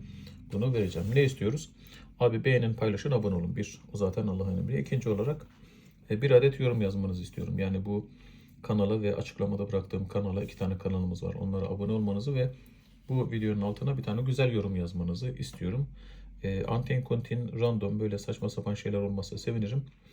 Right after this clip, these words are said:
E, birden fazla yazacağınız yorumların, e, çekiliş şartını, e, daha doğrusu çekiliş şansını artırmayacağını da ifade etmiş olalım.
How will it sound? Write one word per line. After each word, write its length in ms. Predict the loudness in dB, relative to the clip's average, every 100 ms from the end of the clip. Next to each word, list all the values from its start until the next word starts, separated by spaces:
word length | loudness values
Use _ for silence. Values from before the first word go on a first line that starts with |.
| -20 -20 -20 -8 -4
E, 100 | 0
birden 220 | 2 2
fazla 440 | 4 4 2 2
yazacağınız 540 | 0 0 2 2 2 2
yorumların, 540 | 2 4 4 2 -2 -6 -20 -20 -4
e, 160 | -2 0
çekiliş 600 | -2 -2 -2 -4 -6 -2
şartını, 600 | -2 -2 -2 0 0 -4 -6
e, 360 | -4 -4 -4 -4
daha 180 | -2 -2
doğrusu 240 | -4 -8
çekiliş 360 | -10 -6 -4 -6
şansını 600 | -6 -2 -2 -2 -2 -2 -4 -16 -10 -6
artırmayacağını 640 | -4 0 0 0 -2 -4
da 60 | -4
ifade 340 | -2 -2 0
etmiş 240 | -4 -2
olalım. 340 | 0 0 -2